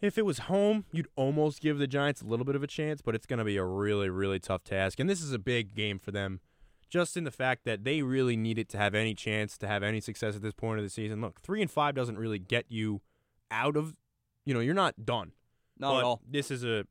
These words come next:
Speaker 1: this is a big game, and it's gonna be a really tough test for them at Seattle here in Week ten, and they got a couple of really tough games, forty-niners and Cowboys after that. So it's gonna be a difficult stretch for the G-men.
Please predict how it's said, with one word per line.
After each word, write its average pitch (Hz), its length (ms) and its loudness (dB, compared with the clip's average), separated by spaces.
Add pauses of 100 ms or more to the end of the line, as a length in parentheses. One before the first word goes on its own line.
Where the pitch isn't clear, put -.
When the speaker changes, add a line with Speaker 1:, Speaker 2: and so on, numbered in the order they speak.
(260)
Speaker 1:
this 170 140 0
is 135 60 -8
a 139 60 -4
big 123 220 -2
game, 117 200 0
and 107 60 0
it's 101 100 -10
gonna 110 120 -2
be 107 80 -2
a 107 60 0
really 117 180 0
tough 110 240 -2
test 107 240 -2
for 104 120 -10
them 101 220 -8 (340)
at 131 220 4
Seattle 110 460 0
here 101 180 -2
in 95 80 -4
Week 98 160 -4
ten, 98 220 -2
and 95 100 -2
they 98 60 -2
got 95 100 -2
a 87 40 -8
couple 98 220 -6
of 95 60 -6
really 98 180 -4
tough 95 240 -10
games, 98 240 -14
forty-niners 98 580 -6
and 87 100 -16
Cowboys 95 640 -4 (500)
after 107 260 -2
that. 95 280 0 (600)
So 131 100 -4
it's 139 100 0
gonna 214 160 4
be 196 100 4
a 185 60 8
difficult 160 480 0
stretch - 560 -2 (160)
for 123 120 -2
the 110 100 0
G-men. 110 520 0